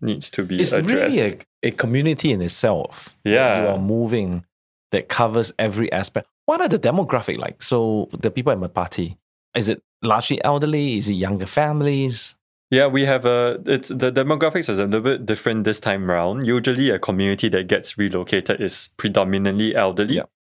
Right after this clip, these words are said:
Speaker 1: just because old flats, old people staying there, right? Uh, but this time round, it's still a lot of old people, but we have a lot more young families, so it's a bit atypical in terms of the demographics.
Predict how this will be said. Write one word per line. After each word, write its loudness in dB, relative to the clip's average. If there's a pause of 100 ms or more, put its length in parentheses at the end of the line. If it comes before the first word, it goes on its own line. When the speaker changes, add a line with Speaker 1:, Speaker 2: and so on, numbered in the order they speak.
(120)
Speaker 1:
just 0
because -2 (100)
old 4
flats, -2 (140)
old -2
people -2
staying -4
there, 0
right? -2 (480)
Uh, 4
but 2
this 0
time 2
round, 4
it's -4
still 2
a 4
lot 4
of 2
old 2
people, 0
but 0
we 0
have 0
a 4
lot 2
more 0
young 0
families, -2
so 0
it's -2
a -4
bit 0
atypical -2
in -6
terms -4
of -6
the -6
demographics. -2